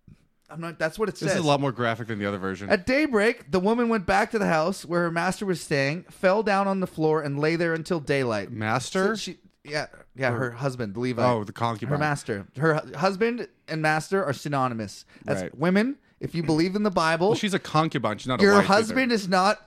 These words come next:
Speaker 1: your coat.
Speaker 2: That's
Speaker 1: your,
Speaker 2: not her husband.
Speaker 1: your hu-, no, the
Speaker 2: She's
Speaker 1: Levite.
Speaker 2: a concubine.
Speaker 1: Yeah, that means he's the master and she's the slave.
Speaker 2: Yeah, she's a slave.
Speaker 1: However, elsewhere in the Bible, the same words are used.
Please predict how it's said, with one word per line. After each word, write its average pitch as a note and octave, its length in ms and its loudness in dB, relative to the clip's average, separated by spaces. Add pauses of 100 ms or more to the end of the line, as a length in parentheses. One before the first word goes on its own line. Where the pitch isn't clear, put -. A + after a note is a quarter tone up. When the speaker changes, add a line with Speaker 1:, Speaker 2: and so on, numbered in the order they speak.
(120)
Speaker 1:
your F3 180 0
coat. F#3 400 2
Speaker 2:
That's E3+ 160 0
Speaker 1:
your, A3 100 4
Speaker 2:
not G3 40 4
her C3+ 100 2
husband. A#2 420 -4
Speaker 1:
your D#3+ 80 -4
hu-, F#3+ 140 2 (120)
no, G#3+ 340 -4 (160)
the D#3 100 -2
Speaker 2:
She's E3 160 0
Speaker 1:
Levite. D#3+ 140 2
Speaker 2:
a - 20 4
concubine. A2+ 580 -2 (800)
Speaker 1:
Yeah, G3+ 180 0
that D3 180 -4
means E3+ 360 -4 (320)
he's A#3+ 360 -2
the A#3 100 2
master G#3 640 0
and D#3 120 -2
she's F#3+ 280 -4
the F#3 100 -2
slave. B2 420 -4
Speaker 2:
Yeah, A#2 300 -2 (140)
she's D#3+ 180 -6
a D3 60 -4
slave. A2 260 -2
Speaker 1:
However, G#3 640 2 (300)
elsewhere A3+ 500 2
in A3 80 2
the G#3 80 0
Bible, G3+ 480 0 (120)
the D#3+ 100 -4
same F#3 420 0 (200)
words E3 320 2
are D#3 60 4
used. C#3+ 460 -2